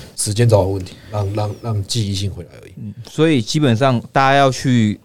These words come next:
Speaker 2: 客观跟全面的分析，而不要踩的一个点说，就是我不练腿，健体不练腿，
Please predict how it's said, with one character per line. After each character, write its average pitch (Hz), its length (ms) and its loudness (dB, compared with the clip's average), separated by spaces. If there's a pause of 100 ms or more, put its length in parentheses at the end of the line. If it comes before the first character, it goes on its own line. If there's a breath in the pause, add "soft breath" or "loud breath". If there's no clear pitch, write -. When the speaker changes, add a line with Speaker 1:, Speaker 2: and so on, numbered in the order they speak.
Speaker 2:
客 165 220 4
观 120 200 2
跟 127 140 2
全 113 120 -2
面 117 120 4
的 110 60 4
分 104 200 4
析， 101 200 -2
而 113 100 4
不 117 160 -2
要 127 160 4
踩 101 280 0
的 101 120 0
一 - 20 0
个 113 100 4
点 98 220 2
说， 101 160 2
就 98 80 0
是 101 180 0
我 95 140 -2 (360)
不 - 80 -4
练 139 120 6
腿， 120 100 2
健 135 160 2
体 107 80 4
不 - 140 -6
练 117 160 4
腿， 76 260 -2